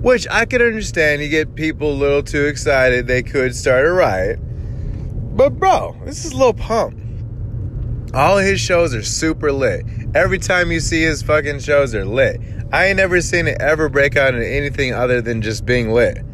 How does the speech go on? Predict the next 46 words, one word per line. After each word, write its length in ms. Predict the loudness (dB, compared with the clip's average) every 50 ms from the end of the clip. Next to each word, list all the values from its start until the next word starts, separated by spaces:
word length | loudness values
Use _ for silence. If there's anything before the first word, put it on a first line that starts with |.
| -12 -12 -6 -2
That's 220 | 0 0 2 2
it. 260 | 2 4 4 2 0 -4 -8 -10 -12 -10
So 180 | -6 -2 -2 -2
why 520 | -2 0 0 2 2 2 4 2 2 0 0
cut 220 | -2 -2 0 0 0
his 220 | -2 -4 -6 -6
so-, 380 | -6 -6 -2 0 0 0 0 0
his 260 | -2 -2 -2 -2 0
set 220 | 0 0 0 0 -2
short? 420 | -4 -2 0 0 0 0 0 -4 -6 -6 -6 -8 -6 -6 -6 -6 -4 -2
When 200 | -2 0 0 0
things 260 | 0 0 0 -2 -2
get 140 | 0 2 4
out 160 | 4 4 2
of 80 | 0
control, 920 | -2 -6 -6 -6 -6 -6 -6 0 2 4 4 6 6 6 6 4 2 0 -2
I 140 | -4 -6 -4
could 160 | -4 -2 -2
understand 720 | -2 -2 -4 -6 -8 -8 -4 -2 0 2 2 2 0 0 -2
that, 300 | -4 -6 -6 -6 -6 -4
but 240 | -4 -2 -2 -4 -4 -6 -6 -4
they 200 | -2 -2 -2 0
weren't 260 | 0 -2 -2 -2 -2
out 180 | -2 0 0 0
of 100 | 0 -2
control. 680 | -4 -8 -8 -6 0 2 4 4 4 4 2 0 -2 -6 -6 -8 -8 -10 -10 -6 -4
They 200 | -2 0 0 0
just 340 | -2 -2 -4 -4 -6 -6
looked 280 | -4 -4 -4 -4 -4 -2
lit. 340 | 0 2 2 2 2 0 -2
It 140 | -4 -2 0
looked 220 | 0 -2 -2 -2
normal. 380 | 0 2 2 2 2 0 -2 -2
It 80 | -2 0
didn't 280 | 0 0 -2 -2 0
look 320 | 2 4 4 4 2 -2 -10 -20 -20 -20 -18 -2 0
like 240 | 2 2 2 0 0 0
anything 540 | 0 2 2 0 0 0 0 0 0 0
like 240 | 0 0 -2 -2 -2
that 120 | -4 -4 -4
was 160 | -4 -6 -6
crazy. 540 | -2 0 2 4 4 4 2 2 -2 -4 -4
I 20 |
mean, 800 | -2 -4 -4 -4 -4 -6 -10 -12 -12 -12 -14 -14 -14 -14 -10 -2
it 120 | 0 2 2
looked 480 | 4 4 4 4 2 -2 -8 -12 -12